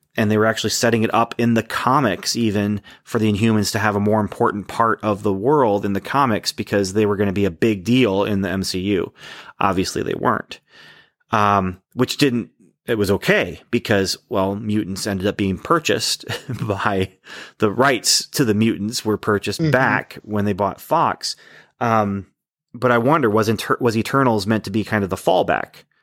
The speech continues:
Speaker 1: Okay, well, we're not gonna make an Inhumans movie now. Thanks, uh, I-, Ike Perlmutter. But, um, are they, was that, it, I don't know. I don't know.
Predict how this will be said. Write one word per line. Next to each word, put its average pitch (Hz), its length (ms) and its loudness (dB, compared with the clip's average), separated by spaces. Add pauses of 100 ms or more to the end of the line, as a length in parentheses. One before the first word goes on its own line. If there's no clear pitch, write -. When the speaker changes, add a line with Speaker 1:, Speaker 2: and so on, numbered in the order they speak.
(520)
Speaker 1:
Okay, - 300 0
well, 104 160 4
we're 104 80 2
not 117 140 0
gonna 120 100 2
make 110 140 2
an 101 180 2
Inhumans 101 320 2
movie 107 320 2
now. 92 300 0
Thanks, 104 480 -2 (120)
uh, 85 240 -6
I-, 92 240 -2
Ike 98 240 -2
Perlmutter. 92 520 0 (500)
But, 101 400 0
um, 95 480 0 (960)
are 110 180 4
they, 104 440 0
was 113 160 0
that, 101 140 0 (440)
it, 135 180 -2 (300)
I 123 100 0
don't 156 120 2
know. 127 260 2 (180)
I 110 120 0
don't 127 120 2
know. 135 380 2